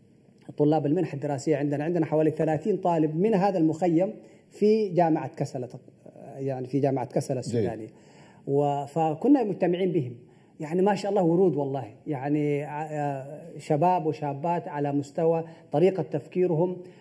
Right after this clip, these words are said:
Speaker 1: كل همهم يقول لك: "لما أرجع إلى الص-، الفترة الصيفية إلى المخيم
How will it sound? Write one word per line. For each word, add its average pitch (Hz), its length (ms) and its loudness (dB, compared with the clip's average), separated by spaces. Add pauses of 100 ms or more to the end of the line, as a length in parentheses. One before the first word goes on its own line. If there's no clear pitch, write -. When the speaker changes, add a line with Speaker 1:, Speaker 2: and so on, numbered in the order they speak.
(200)
Speaker 1:
كل 226 200 6
همهم 214 480 2
يقول 196 220 4
لك: 175 140 0
"لما 170 260 0
أرجع 196 340 2
إلى 165 200 -4
الص-، - 180 -10
الفترة 165 520 -2
الصيفية 160 540 0
إلى 147 80 0
المخيم 196 480 0